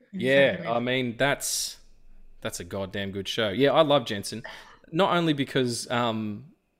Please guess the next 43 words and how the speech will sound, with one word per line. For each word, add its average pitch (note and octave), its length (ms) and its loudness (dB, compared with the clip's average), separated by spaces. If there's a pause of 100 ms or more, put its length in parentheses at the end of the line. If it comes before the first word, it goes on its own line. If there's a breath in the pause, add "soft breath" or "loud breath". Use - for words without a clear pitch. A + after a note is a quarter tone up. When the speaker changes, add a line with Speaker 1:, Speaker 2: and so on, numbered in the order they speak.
(400)
Speaker 1:
he's, A#2 560 -4
he's, A2+ 320 -6
he's G#2+ 240 -6
a G2 60 -6
great A2+ 280 -2
actor A2 480 -2
and G2 160 -6 (340 loud breath)
he's - 80 -20
got A#2 120 0
a A#2 40 0
great A2+ 280 0
voice. G#2 480 -4 (220 soft breath)
He A#2 140 -4
just B2 200 -6
seems G#2+ 240 -4
like G2 160 -6
a G2 40 -8
really, G2 300 -6
he A#2 160 -12
seems E3+ 220 -4
like D3 80 -2
the B2+ 80 -4
kind B2+ 220 -4
of G#2 80 -4
dude G#2+ 260 -4
who A2 80 -6
you'd G2 240 -8 (260)
wanna G#2 200 -8
hang F#2+ 220 -8
out G2 200 -8
with, F2+ 200 -12
you G2 80 -10
know? G#2+ 160 -12 (580 soft breath)
Um, F#2+ 520 -6
and A#2+ 140 -2
if A2+ 100 -4
you're A#2+ 120 -2
listening, A2+ 320 -4
Jensen, G#2+ 480 -6 (1200)
P A2 220 -2
M G2+ 160 -4
me, G2 120 -4
mate, G2 280 -8